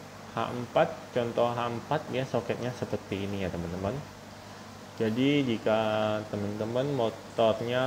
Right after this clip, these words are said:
menggunakan lampu tipe soket ini, berarti bisa pakai ya. Jadi teman-teman tinggal buka aja untuk pastiinnya, lihat posisiin lampunya seperti ini. Di bawah sini ada tiga kaki,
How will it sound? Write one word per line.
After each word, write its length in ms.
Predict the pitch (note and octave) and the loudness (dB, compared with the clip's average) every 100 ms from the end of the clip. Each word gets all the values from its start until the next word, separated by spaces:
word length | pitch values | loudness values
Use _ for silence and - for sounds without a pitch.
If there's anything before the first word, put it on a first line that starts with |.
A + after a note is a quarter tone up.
| B2+ | 2
menggunakan 600 | A2 G#2 G#2 G2 G#2 G2+ G2 | 0 0 0 0 0 0 2
lampu 720 | G2 G2+ - G#2 G2 F#2+ F#2+ F#2 - - - - - | 0 -2 0 2 2 2 0 -2 -8 -14 -14 -16 -8
tipe 240 | G#2 F#2+ G2+ G2 | -6 -2 -2 0
soket 400 | F#2+ F2+ G2 G2+ | -4 0 0 0
ini, 400 | G#2 F#2+ A#2 C#3 | -2 -2 0 2
berarti 320 | G#2+ F#2+ A2+ | 2 2 0
bisa 400 | G#2+ G2 G2+ F#2 | 0 0 0 0
pakai 480 | F#2+ F#2 G#2+ F#2 E2 | 0 0 2 2 0
ya. 80 | - - - - - - - - - - | -4 -10 -14 -16 -16 -14 -14 -14 -8 -2
Jadi 240 | G2 A2 | 0 0
teman-teman 560 | A2+ G#2+ G2+ G2+ G#2+ A2+ | 0 -2 -2 -2 -2 0
tinggal 320 | A2+ G2 G2+ | 0 2 2
buka 480 | G2 G2 - - G2 | 0 -4 -2 0 0
aja 240 | G#2+ A#2 C#3 | 2 4 4
untuk 240 | C3 - - | 2 -2 0
pastiinnya, 1040 | G2 F#2 - G#2+ G2+ G2 G#2+ B2 D3+ F3+ F3 A2 | 0 0 -2 0 2 0 0 2 2 0 -2 2
lihat 320 | G#2 A2+ D3 - - - - - | 4 4 2 -4 -14 -14 -14 -4
posisiin 720 | - A2 - A2+ - - C3 C3+ | -2 0 0 -2 -2 0 0 2
lampunya 480 | A#2+ A2+ A2+ B2 A2+ | 0 0 0 0 -2
seperti 520 | A2+ A2+ - G2+ G#2 | -2 -2 0 0 2
ini. 160 | G#2+ G2 - - - - - - - | 0 -2 -6 -12 -14 -16 -16 -12 -4
Di 80 | G#2+ | 2
bawah 320 | A2+ A2+ A2 | 6 8 6
sini 320 | A#2 A#2+ D3 | 2 2 4
ada 160 | B2 A2 | 6 4
tiga 400 | A2+ G#2 G#2 G2 | 4 6 6 6
kaki, 480 | G#2 - - C#3+ | 4 4 2 2